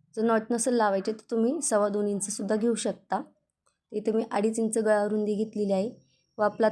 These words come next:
तयार गळा आहे साडेनऊ इंचाचा. तर साडेनऊमध्ये मी अर्धा इंच मिक्स केलेला आहे शिलाईसाठी. असा दहा इंचाचा आपण गळा घेतलेला आहे मागील.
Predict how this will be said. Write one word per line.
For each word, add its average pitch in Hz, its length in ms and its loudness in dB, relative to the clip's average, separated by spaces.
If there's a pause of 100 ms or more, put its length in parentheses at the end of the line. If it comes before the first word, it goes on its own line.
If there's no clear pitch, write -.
तयार 220 260 4
गळा 220 220 4
आहे 208 200 2
साडेनऊ 196 520 2
इंचाचा. 185 440 -2 (440)
तर 208 40 -10
साडेनऊमध्ये 220 840 2
मी 233 260 0
अर्धा 202 260 0
इंच 202 260 -2 (320)
मिक्स 220 260 -6
केलेला 202 360 0
आहे 185 140 2
शिलाईसाठी. 196 760 -2 (420)
असा 214 200 -2
दहा 214 240 0
इंचाचा 208 440 0
आपण 233 260 -2 (320)
गळा 208 200 4
घेतलेला 208 400 -2
आहे 190 80 2
मागील. 196 380 -2